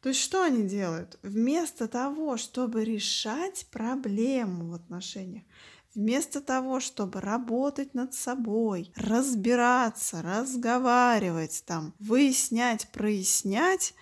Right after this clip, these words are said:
э, приходить к какому-то общему решению, русалочка будет манипулировать, будет проявлять такую внешнюю, знаете,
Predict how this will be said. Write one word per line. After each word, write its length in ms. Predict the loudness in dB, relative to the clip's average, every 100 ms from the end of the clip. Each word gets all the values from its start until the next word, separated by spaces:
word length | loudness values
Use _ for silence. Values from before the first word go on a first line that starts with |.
| -20 _ _
э, 120 | -6
приходить 600 | -2 0 4 4 4 0
к 60 | -2
какому-то 560 | -8 -4 -2 -2 -2 -6
общему 360 | -4 -4 -4
решению, 680 | -4 -4 -2 -2 -2 -2 -4 -10 -4
русалочка 1300 | -2 2 4 4 4 4 4 2 0 -4 -6 -8 -8
будет 680 | -6 -2 2 2 2 -2 -12 _
манипулировать, 1200 | -4 0 0 0 -2 0 0 0 -2 -6 -10 -6
будет 540 | -4 2 2 4 2 2
проявлять 720 | 2 4 2 2 4 2 0
такую 400 | -4 0 0 0
внешнюю, 760 | 0 0 2 2 2 2 2
знаете, 540 | 0 0 0 0 -2